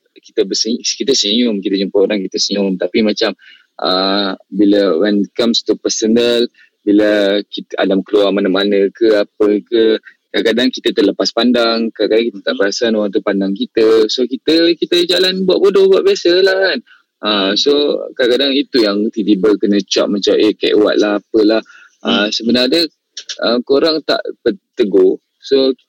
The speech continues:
Speaker 1: Adam pun tak tahu. So, macam benda tu pun bagi Adam, uh,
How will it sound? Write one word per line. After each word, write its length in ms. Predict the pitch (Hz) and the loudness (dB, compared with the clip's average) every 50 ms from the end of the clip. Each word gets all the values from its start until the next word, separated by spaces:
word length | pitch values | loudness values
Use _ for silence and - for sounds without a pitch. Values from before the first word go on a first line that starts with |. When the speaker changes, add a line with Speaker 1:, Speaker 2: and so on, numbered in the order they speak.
| _ - | _ -6
Speaker 1:
Adam 320 | - 117 110 127 131 139 147 | -4 -2 0 0 -2 -2 -2
pun 40 | 147 | -2
tak 80 | - - | -2 -2
tahu. 480 | 98 98 98 95 107 135 139 - - | 0 2 2 2 2 0 -2 -8 -14
So, 240 | - - 123 120 117 | -10 -4 -2 0 0
macam 400 | 117 120 117 - 127 117 120 113 | 0 0 0 0 0 0 0 0
benda 240 | 107 120 120 120 131 131 - | 0 0 2 2 2 0 0
tu 160 | - 151 135 | 0 -2 -2
pun 160 | - 165 165 165 165 156 139 123 | 0 -2 -2 -2 -4 -6 -4 -2
bagi 240 | 226 - 120 139 135 | 0 2 2 2 2
Adam, 160 | 165 165 160 160 156 151 147 127 117 - - 80 | 2 0 0 0 -2 -2 -2 -2 -4 -6 -6 -4
uh, 320 | 92 123 123 123 123 123 | -2 0 0 0 0 -2